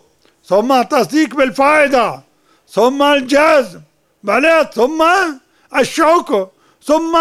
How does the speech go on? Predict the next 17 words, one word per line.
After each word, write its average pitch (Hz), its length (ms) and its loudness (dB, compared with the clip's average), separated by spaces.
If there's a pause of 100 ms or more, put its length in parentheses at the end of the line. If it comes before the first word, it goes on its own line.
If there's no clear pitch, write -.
الشوك 339 460 -2
المؤكد، 294 800 0 (380)
والشوك 294 680 0
المؤكد 339 560 0
صاحب 277 460 -2 (220)
نحن 311 300 0
يكون 359 320 0
فوق 285 340 0
حملة 302 680 2
النفس، 349 520 -2 (360)
يا 427 320 2
لا 403 120 0
تتحقق، 240 840 -6 (340)
آه، 220 320 2
الإرادة 247 480 2
ويتحقق 196 760 -2
الفعل. 151 400 -14